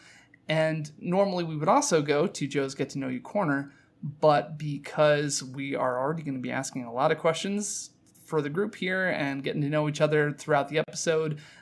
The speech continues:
uh, we're gonna go ahead and forego that. But yeah, normally we would have Joe come up with a cool question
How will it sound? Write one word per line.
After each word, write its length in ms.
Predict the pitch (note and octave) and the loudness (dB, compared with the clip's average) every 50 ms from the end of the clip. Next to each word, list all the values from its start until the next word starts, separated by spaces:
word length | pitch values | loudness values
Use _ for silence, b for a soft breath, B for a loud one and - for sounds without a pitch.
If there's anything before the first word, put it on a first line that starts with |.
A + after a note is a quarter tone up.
| B - | B -6
uh, 200 | C#3+ C3 C3 C3 | -4 -2 -2 -2
we're 120 | C3 C#3 C3+ | -4 -4 -4
gonna 180 | D3 C#3+ C#3 | -2 -2 -2
go 140 | C3+ C#3+ C#3+ | -2 -2 -2
ahead 180 | C3 C#3 C#3 B2+ | -2 -2 -2 -2
and 160 | B2+ B2+ - | -4 -6 -6
forego 420 | - C#3 C3 B2+ B2+ C3 B2 A#2+ | -6 -4 -4 -4 -2 -4 -6 -4
that. 320 | A#2+ B2 B2+ B2 - - b b b b b b - | -4 -4 -4 -4 -8 -10 b b b b b b -2
But 300 | - C#3+ C3 B2+ - - | 2 2 2 2 0 -2
yeah, 220 | D3+ B2 F#2 - - - | -4 -4 -4 -4 -8 -6
normally 480 | C#3+ D3+ D#3 D#3+ D#3+ D#3 D#3 D#3 D3+ D3 | -2 2 2 4 2 2 0 0 -2 -2
we 280 | D3 D3 - C#3+ C3+ | -4 -4 -4 -4 -2
would 140 | C3+ C3+ C3 | -2 -4 -2
have 300 | - C3+ C3 C3 C#3+ - - - - | 0 -2 -2 -2 -4 -12 -16 -14 -12
Joe 200 | D3 C3 C3 B2+ | -8 -6 -6 -8
come 240 | B2 - C3 B2 B2+ | -6 -8 -10 -8 -8
up 140 | B2 - - | -8 -8 -10
with 80 | B2 | -10
a 200 | - A#2 A#2 - - _ _ | -8 -8 -10 -10 -14 _ _
cool 220 | - - D#3 C#3 | -6 -4 -4 -4
question 480 | C#3 - D3+ D3 - - - B3 A#3 | -4 -6 -10 -10 -10 -6 -6 -6 -6